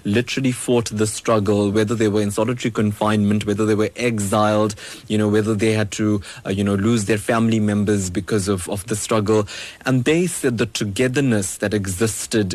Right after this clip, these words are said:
in that space, "You are my brother, you are my family, we are working to one common goal of bettering South Africa," that was the sentiment on the ground. One then wonders how it has, um,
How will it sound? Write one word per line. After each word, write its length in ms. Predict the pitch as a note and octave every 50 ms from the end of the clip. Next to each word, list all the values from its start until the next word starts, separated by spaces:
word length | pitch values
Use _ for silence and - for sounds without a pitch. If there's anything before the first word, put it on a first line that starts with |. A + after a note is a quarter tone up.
| - - -
in 240 | A#2 A2+ G#2+ G#2
that 220 | G2+ G2+ F#2+ F#2+ F#2
space, 680 | - - - - - G#2+ G2 G2 F#2+ - - - - - - - - - -
"You 280 | G2 G2+ A2 A#2+ B2+ -
are 120 | A2 A2
my 220 | G#2 G#2 G#2 G2+
brother, 320 | G2+ F#2 G#2 G#2 G2 F#2 G#2
you 260 | G2+ F#2+ G2 G#2+ A2+
are 160 | - G#2+ G#2
my 200 | G2+ G2 F#2+ F#2+
family, 440 | F#2+ - A2 G2+ G2 G2 G2 G2 G2
we 140 | F#2 G2 G2
are 100 | F#2+ G2+
working 480 | G2+ G2+ G#2 G#2+ G#2+ - A2+ A2 A2 G2+
to 160 | - - G#2
one 380 | G2 F#2+ G#2+ A2 A2+ A#2+ A#2+ A#2+
common 460 | - - - G#2+ G2+ G2+ G2+ F#2+ F#2+
goal 260 | G2+ F#2+ G2 G2+ G2+
of 160 | F#2+ F#2 F#2+
bettering 400 | F#2+ G#2 G#2 - - B2 A#2 G#2
South 220 | G2 - G2 F#2 G2+
Africa," 480 | G#2 G2+ - A2+ - A#2 G2+ F#2+ - - - - - - - -
that 240 | - C3 C3 D3 -
was 140 | - F3+ E3+
the 60 | D#3+
sentiment 500 | D3 - C#3 B2 B2 - B2 A#2 A2+ A2+
on 140 | - G#2 G#2
the 80 | G2+ G2
ground. 340 | F#2+ G#2+ G#2 G#2 G2+ G2+
One 200 | F#2+ G#2 G#2+ G#2+
then 220 | G2+ A2 G#2 G2+ F#2+
wonders 600 | G2+ A2+ B2 C3 B2 A2 G2+ D#2+ - - - - - - - - - -
how 400 | - - - A#2+ A2+ A2 A2+ A#2
it 180 | - - G#2+ -
has, 320 | A2 G#2 F#2+ F#2 F#2+ - - - - - - -
um, 480 | - G2 F#2+ F#2+ F#2+ F#2+ F#2+ G2 F2+